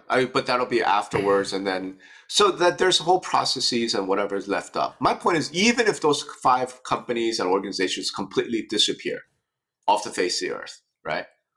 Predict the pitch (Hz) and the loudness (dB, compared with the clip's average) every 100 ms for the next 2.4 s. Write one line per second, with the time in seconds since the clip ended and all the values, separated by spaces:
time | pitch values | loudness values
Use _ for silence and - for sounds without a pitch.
0 | _ _ _ 113 139 196 196 123 123 120 | _ _ _ 2 4 4 4 4 2 -2
1 | 127 - - - 120 - 123 123 127 147 | -2 -4 -2 0 0 0 -2 -2 -2 -2
2 | - - - | -4 -6 -12